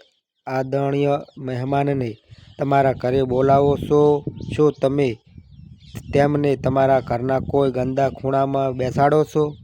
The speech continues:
ના, તમે તેમને સૌથી સારા રૂમમાં, સૌથી આરામદાયક આસન પર બેસાડો છો. તો પછી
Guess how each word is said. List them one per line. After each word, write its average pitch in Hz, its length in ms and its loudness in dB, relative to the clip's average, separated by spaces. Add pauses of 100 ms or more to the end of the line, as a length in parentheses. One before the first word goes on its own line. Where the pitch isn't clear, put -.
(280)
ના, 139 340 2
તમે 127 320 -2
તેમને 135 420 -2
સૌથી 135 500 -4
સારા 131 500 2
રૂમમાં, 131 500 -4
સૌથી 127 500 -6
આરામદાયક 127 800 0 (180)
આસન 127 480 -2
પર 131 240 2 (600)
બેસાડો 127 540 0
છો. 131 200 -4
તો 120 220 -2
પછી 139 420 -2